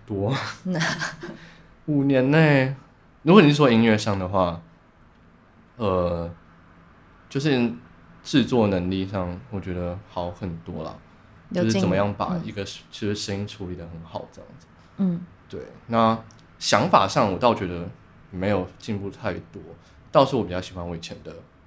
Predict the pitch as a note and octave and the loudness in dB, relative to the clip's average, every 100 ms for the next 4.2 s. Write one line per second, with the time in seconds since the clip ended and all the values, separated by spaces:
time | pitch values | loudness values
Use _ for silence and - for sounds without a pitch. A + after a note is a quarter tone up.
0 | _ A2+ F#2+ F#2+ F2 A2 - - - F#2+ | _ -12 -8 -6 -8 -10 -20 -20 -14 -6
1 | F#2+ F#2+ F2+ E2 E2 - D#2+ - - _ | -6 -4 -6 -6 -10 -12 -18 -20 -20 _
2 | - _ - - _ - G2+ G2 F#2+ - | -20 _ -20 -20 _ -6 -2 0 -2 -4
3 | G#2 G2+ - E2 - E2+ E2 D2 C2 C2+ | -6 -6 -6 -8 -6 -6 -8 -10 -12 -14
4 | - - | -18 -20